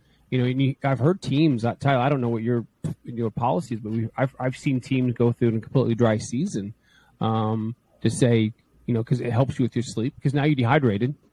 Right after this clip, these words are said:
and, and you're always playing catch up because of what alcohol does to your, to your body. Um, and,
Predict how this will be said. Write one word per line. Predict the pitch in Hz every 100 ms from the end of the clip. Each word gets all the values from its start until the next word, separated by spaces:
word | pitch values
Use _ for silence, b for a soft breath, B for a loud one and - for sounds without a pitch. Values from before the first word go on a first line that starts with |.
| _
and, | 120 120 120
and | 127
you're | 127 123 -
always | 131 143 156 156 143
playing | - 151 135 131
catch | - 131 - 123
up | 104 - _ _ _ _ 135
because | 123 - 135 131 117 120
of | - 117
what | 120
alcohol | 117 117 117 110 113
does | 110 107
to | - 113
your, | 107 -
to | 107
your | 104
body. | 104 117 113 98 - _ -
Um, | 104 98 95 101 _ _ _ -
and, | 110 107